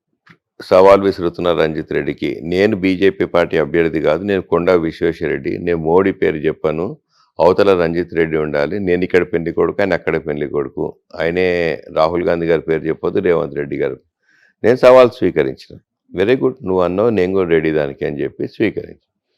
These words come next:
ఇక ఆయన మోడీ పేరు చెప్పొద్దు, నేను రాహుల్ గాంధీ గారి పేరు చెప్పొద్దు అని ఇద్దరం అన-, అంటే ప్రమాణం చేసుకున్నాం. So, చేసినాక తర్వాత ఇప్పుడు ఏంటి, నేను నా ఈక్వేషన్ ఒకటే,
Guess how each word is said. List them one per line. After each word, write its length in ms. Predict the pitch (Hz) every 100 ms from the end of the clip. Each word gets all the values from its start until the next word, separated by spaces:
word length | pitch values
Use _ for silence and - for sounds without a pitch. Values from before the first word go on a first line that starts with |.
| _ _ _ _ _ -
ఇక 120 | 92
ఆయన 180 | 104 104
మోడీ 300 | 101 101 113
పేరు 220 | 113 113
చెప్పొద్దు, 400 | 107 107 101 104
నేను 220 | 123 120
రాహుల్ 300 | 95 90 90
గాంధీ 200 | 90 90
గారి 140 | 85 82
పేరు 260 | 78 73
చెప్పొద్దు 320 | 78 - 78 92
అని 160 | 127
ఇద్దరం 320 | 98 87 85
అన-, 300 | 80 76 - - -
అంటే 180 | - - - - - 80
ప్రమాణం 520 | - 92 95 87 80
చేసుకున్నాం. 400 | 73 - - 67 - _ _ _ _ _ _ _ _ _
So, 140 | 123 120 - -
చేసినాక 600 | 113 127 135 135 123 113
తర్వాత 340 | 104 95 92
ఇప్పుడు 240 | 95 92 92
ఏంటి, 480 | 101 101 101 98 98
నేను 260 | 95 98
నా 380 | 87 95 90 71
ఈక్వేషన్ 440 | 85 92 123 110 98
ఒకటే, 460 | 85 - 82 -